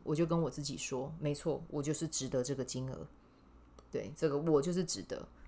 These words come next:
但是呢，我也跟我的好朋友，我就私讯他，我跟他讲，我说，“你收这个，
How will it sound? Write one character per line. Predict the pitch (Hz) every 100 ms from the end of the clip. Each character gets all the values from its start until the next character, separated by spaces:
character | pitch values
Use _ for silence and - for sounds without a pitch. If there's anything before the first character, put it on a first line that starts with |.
| -
但 | - 214
是 | 190 202
呢， | 165 143 - -
我 | 165
也 | 185 156
跟 | 160
我 | 156
的 | 131 -
好 | 131
朋 | 123 139
友， | 135 -
我 | -
就 | 147 160
私 | 156 160
讯 | 151 143
他， | 135 127
我 | 127
跟 | 139
他 | 151 135
讲， | - - - - - -
我 | 147
说 | 175 180 175 180
，“你 | - 151
收 | - 190
这 | 185 190
个， | 156